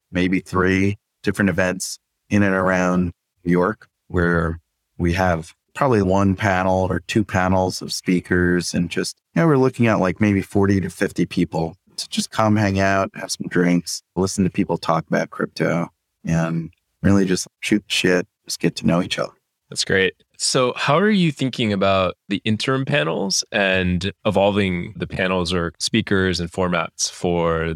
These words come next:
Speaker 2: the next DeFi conference?
Speaker 1: A lot of what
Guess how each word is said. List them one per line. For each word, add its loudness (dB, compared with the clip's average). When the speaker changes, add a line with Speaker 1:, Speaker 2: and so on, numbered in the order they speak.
Speaker 2:
the -2
next -2
DeFi -6
conference? -8
Speaker 1:
A 4
lot 2
of 0
what 4